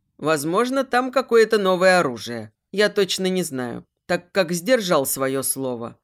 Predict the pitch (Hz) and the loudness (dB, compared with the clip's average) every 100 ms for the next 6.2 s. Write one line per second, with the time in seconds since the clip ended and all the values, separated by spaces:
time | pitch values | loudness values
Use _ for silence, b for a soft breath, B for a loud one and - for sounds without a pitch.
0 | _ _ 202 233 277 262 160 147 143 - | _ _ -4 0 2 0 2 0 0 -4
1 | 165 - 185 233 165 156 147 151 151 131 | -6 -2 0 0 -2 -2 0 0 0 2
2 | 156 147 139 135 135 127 120 _ - 190 | 0 2 0 -2 -4 -6 -8 _ -8 -6
3 | - 208 202 185 - 135 110 123 113 _ | -2 -2 -2 -4 -2 -2 -2 -12 -12 _
4 | - 185 185 190 185 185 - 254 147 139 | -4 -2 2 2 2 0 -2 0 0 0
5 | 214 160 - - 147 143 151 143 117 117 | 0 -2 -4 -4 -2 -2 -2 -6 -6 -12
6 | - | -14